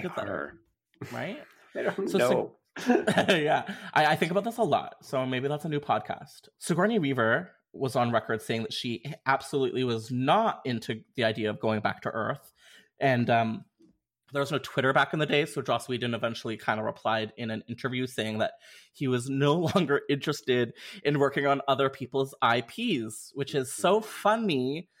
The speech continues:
Speaker 2: because that's kinda all he did post, what, Firefly,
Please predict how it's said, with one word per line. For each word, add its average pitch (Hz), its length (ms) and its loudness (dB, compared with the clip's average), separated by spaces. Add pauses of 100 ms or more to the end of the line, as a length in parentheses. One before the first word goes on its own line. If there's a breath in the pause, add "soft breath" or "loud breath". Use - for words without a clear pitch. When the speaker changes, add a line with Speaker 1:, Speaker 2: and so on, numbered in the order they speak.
(260 soft breath)
Speaker 2:
because 147 880 0 (260)
that's - 460 -2 (100)
kinda 151 220 2
all 147 160 4
he 143 160 -2
did 131 260 0
post, - 680 -6 (220)
what, 127 280 2
Firefly, - 720 -2